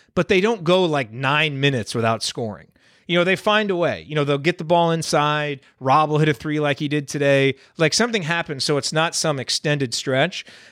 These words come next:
but it feels like the defense will hold strong while the offense kind of figures it out. Where it almost felt like the last few years, we'll give you four or five good possessions of defense,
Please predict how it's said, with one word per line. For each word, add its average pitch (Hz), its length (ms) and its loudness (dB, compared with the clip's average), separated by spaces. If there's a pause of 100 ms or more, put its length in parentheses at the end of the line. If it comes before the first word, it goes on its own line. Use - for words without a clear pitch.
but 175 140 4
it 170 80 0
feels 220 380 -2
like 175 260 0
the 147 140 -2
defense 123 1000 -2 (340)
will 151 220 4
hold 180 460 2
strong 123 720 -6 (320)
while 139 180 4
the 143 160 4
offense 151 380 2
kind 143 180 -6
of 117 60 -10
figures 139 360 -4
it 120 80 -6
out. 101 280 -10 (440)
Where 165 140 2
it 185 40 6
almost 220 280 0
felt 196 200 2
like 170 200 2
the 160 80 -6
last 170 340 0
few 185 120 -4
years, 151 580 0 (240)
we'll 202 160 0
give 240 200 0
you 190 80 -2
four 202 220 0
or 175 40 2
five 170 320 2
good 170 180 0
possessions 151 440 0
of 127 80 -8
defense, 113 580 -6